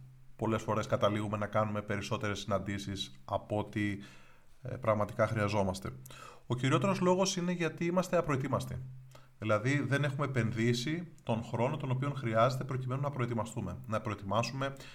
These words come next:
μία ατζέντα για το meeting, να προετοιμάσουμε το goal της συνάντησης, να προετοιμάσουμε κάποιες σημειώσεις,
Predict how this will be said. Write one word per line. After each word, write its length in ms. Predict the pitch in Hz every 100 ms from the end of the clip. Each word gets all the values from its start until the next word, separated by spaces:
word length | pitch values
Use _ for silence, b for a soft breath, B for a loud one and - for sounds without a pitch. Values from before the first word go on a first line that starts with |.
| B B
μία 240 | 117 117
ατζέντα 640 | 107 117 120 123 127 131 -
για 120 | 113
το 120 | 101 113
meeting, 240 | 127 143 143 117
να 120 | 113
προετοιμάσουμε 460 | 113 110 117 131
το 160 | 127 104
goal 320 | 117 123 131 131 - - -
της 120 | -
συνάντησης, 600 | - 117 120 127 135 131 B B -
να 100 | 113
προετοιμάσουμε 440 | 117 117 127 131
κάποιες 300 | 131 127 131
σημειώσεις, 680 | 123 107 107 127 131 139